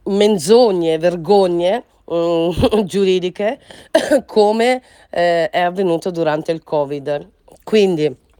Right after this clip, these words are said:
io, perché mi conosce sa che mio padre è stato un ex magistrato, ci, mm, ci sarà un vademecum.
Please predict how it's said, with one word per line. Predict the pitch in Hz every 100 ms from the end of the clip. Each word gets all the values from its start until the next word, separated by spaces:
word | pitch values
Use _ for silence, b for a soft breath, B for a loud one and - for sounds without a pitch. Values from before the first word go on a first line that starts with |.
| _ _ _ _ _ -
io, | 160 180 190 - 147
perché | - 139 156
mi |
conosce | 156 170 165 180
sa | 156
che | 151
mio | 156 147
padre | 156 143
è | 151
stato | 151 156
un | 147
ex | 147 156
magistrato, | 147 147 - 139 127 131 B B B B -
ci, | 240
mm, | - 220 214 208
ci | 247
sarà | 226 247
un | 247 240
vademecum. | 233 233 196 151 - 160 147 143 147